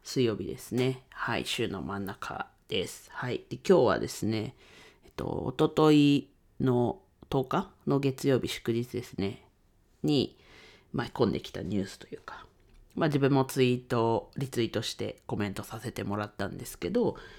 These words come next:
えっと、小学三年生が日照簿記三級に合格しましたっていうところ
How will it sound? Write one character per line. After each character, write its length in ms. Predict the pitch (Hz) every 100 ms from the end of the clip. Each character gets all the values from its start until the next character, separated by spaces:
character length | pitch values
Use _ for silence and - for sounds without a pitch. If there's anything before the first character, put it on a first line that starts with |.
| -
え 40 | -
っ 20 |
と、 160 | - 73
小 160 | - 196
学 180 | 190
三 240 | 190 190 180
年 180 | 175 165
生 280 | - 127
が 460 | - - 226 127 - - - -
日 80 |
照 240 | 151 - 113
簿 140 | 104
記 100 | -
三 240 | - 113 120
級 140 | 110
に 100 | 101
合 160 | 98 131
格 220 | 131 131
し 100 | -
ま 140 | 117
し 140 | 117 -
た 80 | 127
っ 40 | - _ _ _ _
て 80 | -
い 60 | 107
う 40 |
と 120 | -
こ 160 | - 80
ろ 120 | -